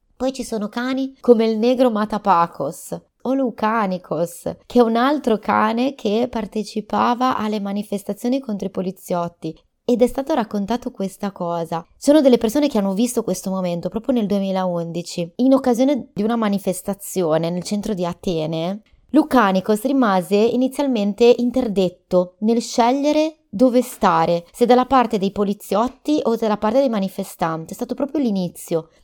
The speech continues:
Quando poi la polizia antisommossa ha attaccato i loro colleghi in sciopero, perché di questo si trattava,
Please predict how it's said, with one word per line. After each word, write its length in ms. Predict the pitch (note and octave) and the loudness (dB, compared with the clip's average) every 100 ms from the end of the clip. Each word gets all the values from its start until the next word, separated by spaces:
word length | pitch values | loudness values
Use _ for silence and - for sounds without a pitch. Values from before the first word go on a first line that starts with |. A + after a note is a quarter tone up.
| _ | _
Quando 280 | F#3 D4+ D4+ | 2 2 4
poi 160 | B3 | 4
la 100 | G#3+ | 4
polizia 560 | G3 - A3 G#3+ G#3+ B3 | 0 -4 0 0 2 0
antisommossa 1000 | G#3+ G3 F#3+ G#3+ G#3 A3 G#3+ F#3+ - D#3 | 0 -2 -6 -2 0 0 -2 -4 -6 -4
ha 60 | E3+ | -4
attaccato 920 | - G3 - - G3+ F3+ - E3 D#3+ | -6 -10 -8 -2 -2 -2 -2 -4 -4
i 100 | G#3+ | 0
loro 180 | G#3 B3+ | 4 4
colleghi 380 | C4+ G3+ G#3 G#3+ | 4 0 2 0
in 80 | F#3+ | 0
sciopero, 420 | - F3+ F3+ D#3 | 0 0 0 -6
perché 240 | - - | -6 -8
di 140 | E3 F3+ | -6 -2
questo 300 | G#3 F#3 E3+ | -2 -2 -6
si 140 | - | -10
trattava, 720 | D#3+ F3 - D#3 D#3 F3+ G#3 | -10 -10 -6 -4 -2 -2 -2